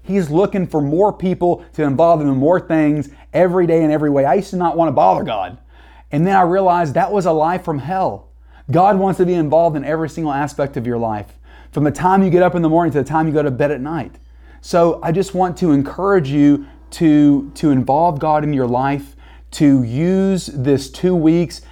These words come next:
and as you find yourself talking to yourself, say, "You know what? I'm gonna talk to God instead." And so there's some practical kind of things that we want to, we, kind of tools that we wanna give you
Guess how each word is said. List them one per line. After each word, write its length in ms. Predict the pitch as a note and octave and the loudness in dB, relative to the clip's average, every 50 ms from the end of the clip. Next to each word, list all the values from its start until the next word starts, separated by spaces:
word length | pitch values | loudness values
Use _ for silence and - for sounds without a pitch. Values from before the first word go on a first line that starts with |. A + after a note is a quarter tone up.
| - - - | -20 -10 -6
and 120 | C3+ C3 D3 | -2 0 2
as 200 | D#3 E3 C3+ C3+ | 2 2 2 0
you 80 | C#3+ | -2
find 280 | - - C#3+ D#3+ F3 F3 | -2 0 0 0 0 0
yourself 380 | E3 D3 - - E3 D3+ - | -2 -2 0 0 0 0 0
talking 280 | - D#3+ D#3 D#3 - F#3 | 0 0 0 0 -2 -4
to 20 | |
yourself, 480 | E3 D3+ - - F3 F3 E3+ E3+ - - | -6 -4 -2 -2 -2 -2 -2 -4 -10 -12
say, 120 | - C3 A#2+ | -8 -6 -4
"You 100 | B2 C3 | -2 -2
know 100 | C#3+ C#3 | 0 0
what? 240 | C#3 D#3+ D#3+ - B2 | 2 2 0 0 -2
I'm 80 | A#2+ | -4
gonna 140 | A#2 A#2 A2+ | -6 -6 -6
talk 240 | - - B2 A#2 - | -4 -4 -4 -4 -4
to 60 | C3 | -2
God 200 | B2 B2 B2 B2+ | 0 0 0 0
instead." 500 | B2+ A#2+ A#2 - C#3+ D3 A#2+ G#2 G2+ G2+ - - - - - - - - | 0 -4 -6 -6 -6 -4 -4 -6 -8 -10 -16 -20 -20 -20 -20 -20 -10 -4
And 160 | C3+ C#3+ C#3 | -2 -2 0
so 180 | C#3 F3 E3 | 0 2 2
there's 200 | D#3 F3 F#3+ F3+ | 2 2 2 0
some 140 | - F3+ D3+ | 0 -4 -6
practical 760 | - - F3+ F3+ G3 F#3+ - - - F3 D#3+ D3+ A2+ - A2+ | -4 -4 -2 -2 -2 -4 -4 -4 -2 -2 -2 -2 -4 -8 -12
kind 160 | A#2 - D#3 D3 | -10 -6 -6 -6
of 120 | C3 - | -6 -4
things 340 | - D3+ D3 D3+ D#3 C#3+ B2+ | -4 -2 -2 0 0 -2 -2
that 80 | C#3 | -2
we 100 | C3+ C#3 | -2 0
want 300 | C#3 C#3+ C#3+ D3 D3 C3+ | 0 0 0 0 -2 -2
to, 240 | - - C3 B2+ A2+ - - - - - | -4 -2 -2 -2 -4 -6 -12 -18 -8 -4
we, 240 | C3 C3+ D3 B2+ | -4 -4 -4 -4
kind 220 | - - D#3 D3 C#3 | -4 -2 0 0 0
of 120 | C3 - | -2 -2
tools 200 | - D#3 D#3 D3+ | -2 0 0 0
that 80 | D3 D3+ | 0 -2
we 60 | C#3+ | -2
wanna 160 | C#3+ C#3 C3+ | -2 -2 -2
give 240 | A2 A2 C#3 D3 C3+ | -2 0 0 0 0
you 320 | D3 D3+ D3 D3 D3 C#3+ | 0 0 2 2 2 0